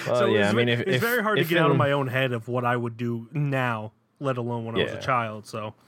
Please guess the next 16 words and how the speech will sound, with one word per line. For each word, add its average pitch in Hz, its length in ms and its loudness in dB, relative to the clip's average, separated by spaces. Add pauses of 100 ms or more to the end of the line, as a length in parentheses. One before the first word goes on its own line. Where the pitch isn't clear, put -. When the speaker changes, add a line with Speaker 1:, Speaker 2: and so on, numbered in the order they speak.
(140)
Speaker 1:
If 101 160 -2
you're 180 140 4
in 170 80 2
the 143 60 4
situation 113 600 0
of 92 120 -2
Davey 87 520 0
and 87 200 -2
there's, 85 440 0
there's, 80 320 -2 (260)
like, 80 180 -2
five 104 500 0
siblings, 78 640 -2 (120)
Speaker 2:
Yeah, 139 260 -2
Speaker 1:
sure, - 220 0
Speaker 2:
yeah. 73 120 -2